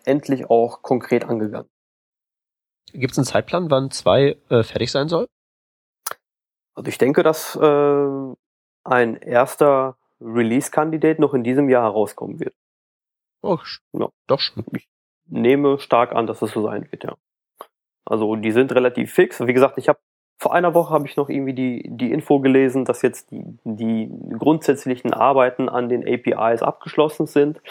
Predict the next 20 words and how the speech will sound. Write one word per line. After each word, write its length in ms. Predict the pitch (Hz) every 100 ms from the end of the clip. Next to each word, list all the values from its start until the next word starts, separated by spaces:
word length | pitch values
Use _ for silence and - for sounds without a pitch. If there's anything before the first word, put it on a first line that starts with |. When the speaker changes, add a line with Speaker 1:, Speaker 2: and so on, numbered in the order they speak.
| - - - -
Speaker 1:
Und 180 | 131 135
jetzt 160 | 131
sind 140 | 143 135
sie 140 | 135
grad 280 | 123 131 -
dabei, 460 | 120 123 120 120
äh, 760 | 123 123 117 117 117 113 113 117 - _ _ _ -
ganz 240 | 107 123 123
intensiv 520 | 127 123 117 117 107
Docs 360 | 139 170 - -
zu 140 | 190
schreiben 500 | - 175 180 190 220 _ _ _
für 120 | -
die 120 | 143 156
A 80 |
P 140 | 160 160 165 190
Is. 160 | - _ _ _ _ _ _ _ _ _ _ _ - - _ _ -
Ähm, 540 | 135 135 135 135 135 131
ja, 180 | 127 110
und 480 | 101 113 113 -